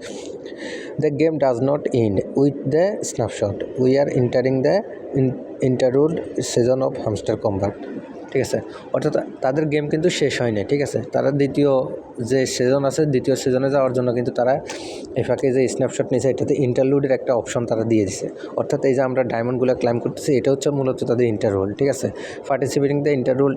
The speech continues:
and farming diamonds will give you an advantage that will come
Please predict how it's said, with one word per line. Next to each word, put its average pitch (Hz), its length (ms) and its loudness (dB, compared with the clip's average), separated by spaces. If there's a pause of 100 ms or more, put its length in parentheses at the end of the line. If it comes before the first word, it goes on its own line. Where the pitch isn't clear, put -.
and 131 220 2 (260)
farming 131 480 0
diamonds 98 380 -2 (460)
will 139 140 2
give 131 320 2
you 143 80 4 (120)
an 180 140 -2 (540)
advantage 127 500 0 (260)
that 131 320 0
will 117 140 4
come 117 260 0